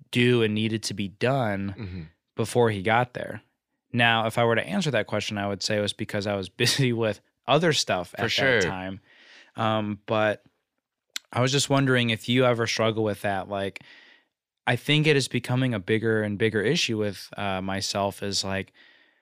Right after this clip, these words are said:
Speaker 1: being able to, like, like, and here's a bad confession. I have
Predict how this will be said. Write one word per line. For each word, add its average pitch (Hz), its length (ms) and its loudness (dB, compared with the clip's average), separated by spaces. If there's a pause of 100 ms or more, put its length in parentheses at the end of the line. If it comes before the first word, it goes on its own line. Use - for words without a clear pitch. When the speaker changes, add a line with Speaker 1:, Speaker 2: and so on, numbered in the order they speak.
(220)
Speaker 1:
being 135 260 4
able 143 280 2
to, 120 160 0
like, 110 300 0 (640)
like, 127 240 0
and 127 140 4
here's 131 240 4
a 117 60 -2
bad 104 320 0
confession. 85 580 -8
I 110 140 -2
have 113 300 -2